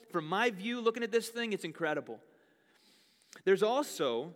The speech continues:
a specific sense which Paul gets after this. It's not just, not just general. There's a specific sense. Look at his actual words. "Those who cause divisions and create obstacles contrary to the doctrine that you have been taught."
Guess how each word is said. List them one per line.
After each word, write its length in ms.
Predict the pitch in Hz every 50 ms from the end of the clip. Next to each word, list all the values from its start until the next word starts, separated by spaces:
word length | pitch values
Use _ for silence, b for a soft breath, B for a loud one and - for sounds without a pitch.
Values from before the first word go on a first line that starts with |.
| - - -
a 40 | -
specific 520 | - - - 156 - - 233 220 220 220
sense 420 | - - 139 117 113 123 123 -
which 200 | - 135 - -
Paul 220 | - 165 156 151 151
gets 220 | 151 139 131 -
after 320 | 143 127 120 117 - 120 104
this. 240 | 101 98 - -
It's 120 | - - -
not 160 | 151 165 165
just, 220 | - 175 160 - - - _ _ _ - 147
not 200 | 151 156 180 175
just 200 | 180 160 - 143
general. 280 | 131 156 143 135 127 117
There's 180 | 120 127 131
a 60 | 143 143
specific 540 | - - 143 - - 160 151 - 135 -
sense. 380 | - - 113 98 98 - - - B B B B B B
Look 160 | 185 240 233
at 140 | 294 - 220
his 180 | 214 220 - -
actual 480 | 156 165 170 175 - - 175 151 139
words. 480 | 127 131 127 120 107 - - - - - - - _ _ _ _ _ _ _ _ _ _ - B B B B B B B B B
"Those 360 | 151 180 208 240 277 285 -
who 120 | - 262
cause 340 | - - 226 220 220 220 190
divisions 540 | 160 180 160 196 208 202 160 165 143 156 180
and 140 | - 175 170
create 300 | - - 190 196 214 220
obstacles 540 | 185 180 196 185 - - 160 147 151 143 - -
contrary 1080 | - - - - 214 240 277 302 311 - - - 165 151 139 131 123 123 131 143 160 B B B B B _
to 180 | - 208 214 202
the 160 | 165 190 175
doctrine 840 | 143 127 - 175 190 214 240 277 285 - - - 156 156 147 151 156
that 160 | 160 160 170
you 180 | 170 190 208
have 280 | 208 180 170 175 180 160
been 180 | - 170 170 170
taught." 540 | 170 - - 208 202 156 - - - -